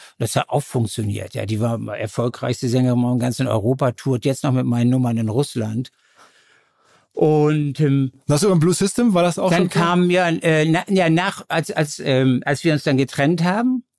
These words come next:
Speaker 1: Thomas und ich, ist Thomas eben losgelaufen und wurde gefeiert. Und man hat ganz, äh, Multimillionenverträge gekriegt. <laughs> Und ich stand da irgendwie, und ich weiß noch, damals beim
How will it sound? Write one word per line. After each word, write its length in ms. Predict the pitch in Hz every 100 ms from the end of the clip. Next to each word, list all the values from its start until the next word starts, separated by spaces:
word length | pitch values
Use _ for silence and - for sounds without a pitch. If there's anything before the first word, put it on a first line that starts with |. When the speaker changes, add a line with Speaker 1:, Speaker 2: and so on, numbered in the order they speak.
| _ _ -
Speaker 1:
Thomas 320 | 170 165 151
und 140 | 165 160
ich, 240 | 180 - _ _ _ _ _ _ _ _ _ _ _ _ -
ist 200 | 143 -
Thomas 320 | 160 165 156
eben 120 | 160
losgelaufen 720 | 151 170 - 156 160 165 165
und 120 | 143
wurde 220 | 139 147 135
gefeiert. 720 | 127 139 127 151 196 208 - _ _ _ _ _ -
Und 440 | 139 143 147 151
man 120 | 139 139
hat 100 | 147
ganz, 240 | 139 127
äh, 200 | - 135
Multimillionenverträge 1600 | 127 131 160 139 143 139 131 147 165 156 170 - 165 165 165 165
gekriegt. 680 | 165 - 185 208 - - 165 104 247 214 - -
<laughs> 640 | - - - - - 160 -
Und 160 | 156
ich 140 | 180 -
stand 340 | 156 170 165
da 120 | 160
irgendwie, 360 | 160 160 160 156
und 80 | 151
ich 120 | 143
weiß 200 | 160 165
noch, 100 | 143
damals 280 | 143 135 -
beim 420 | 131 131 120